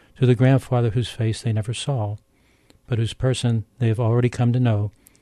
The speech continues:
through this timeless of all sports, the game of baseball." As for Anita and me, we've endured this horrible winter and now look forward to sharing a hot dog and watching the Salukis play this spring at the new Itchy Jones Field,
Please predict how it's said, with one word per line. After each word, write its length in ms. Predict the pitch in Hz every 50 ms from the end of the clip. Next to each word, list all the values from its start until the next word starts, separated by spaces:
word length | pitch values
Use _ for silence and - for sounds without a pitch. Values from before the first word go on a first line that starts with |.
| _
through 160 | - - 127 104
this 180 | 107 101 -
timeless 520 | - - - 117 113 117 117 117 117 - 131
of 100 | 113 113
all 140 | 113 113
sports, 560 | 107 - - - 131 117 101 98 - - - - _ _ _ _ _ _ _ _ _ _
the 80 | - 120
game 200 | 104 113 107 101
of 120 | 107 98
baseball." 540 | 98 113 113 - - - - 101 98 98 98 - _ _ _ _ _ _ _ _ _ _ _ _ - _ - _ _ _ _ _ _ _ _ _ _ _ _ -
As 160 | 120 113 -
for 160 | - - 117
Anita 260 | 110 117 135 156 139 139
and 140 | 123 120
me, 180 | 120 120 123 123
we've 300 | 117 117 113 113 107 113
endured 400 | 110 110 107 98 113 127 127 120
this 180 | 120 120 107 -
horrible 380 | - 110 110 117 110 123 123
winter 320 | 117 113 107 104 107 110 110
and 160 | 113 110 110
now 180 | 110 110 110
look 180 | 117 117 120 -
forward 360 | - - 120 117 113 110 110
to 80 | 110 -
sharing 260 | - - 110 110 120
a 60 | 123
hot 180 | 104 123 117 104
dog 320 | - 113 104 104 104 98 - _ _ _ _ _ _ _ _ _
and 140 | - 120 107
watching 280 | 101 107 - - 120 110
the 60 | 107
Salukis 460 | - - 131 127 120 123 117 - -
play 180 | - 120 113 110
this 140 | 104 107
spring 400 | - - - 120 107 107 110 104 - - _ _ _ _
at 100 | - 120
the 100 | - 123
new 280 | 113 113 113 113 113 123
Itchy 260 | 135 117 - - 127
Jones 320 | 113 110 113 110 110 110 101
Field, 460 | - - - 139 120 107 110 104